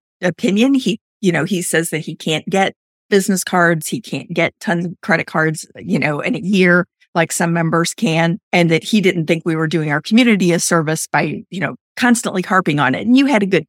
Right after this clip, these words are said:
point that, you know, we've got over a hundred thousand members in our group, and not everybody sees every post that comes out. And even on this particular one,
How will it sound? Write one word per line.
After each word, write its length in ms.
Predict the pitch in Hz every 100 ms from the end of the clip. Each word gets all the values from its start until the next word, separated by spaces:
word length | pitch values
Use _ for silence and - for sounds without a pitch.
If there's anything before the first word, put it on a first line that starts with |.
| -
point 360 | - 180 196
that, 180 | 165 160 - _ _ _
you 80 | 240
know, 60 | 190
we've 140 | 254
got 160 | 240 196
over 240 | 180 175
a 40 | 165
hundred 280 | 185 175
thousand 340 | 156 156 165 151
members 420 | 220 190 156 165
in 100 | 143
our 140 | 147
group, 380 | 151 226 214 - _ -
and 340 | 180 160 147 - _ _ _ _ _ -
not 160 | 262 254
everybody 420 | 208 233 214 180
sees 400 | 156 - 208 160 -
every 240 | 175 165
post 300 | - 202 208 -
that 100 | -
comes 300 | 202 151 208
out. 220 | 208 -
And 160 | 196 185
even 300 | 220 220 214
on 180 | 185 165
this 220 | 175 -
particular 640 | 180 165 190 - 202 175
one, 360 | 165 151 151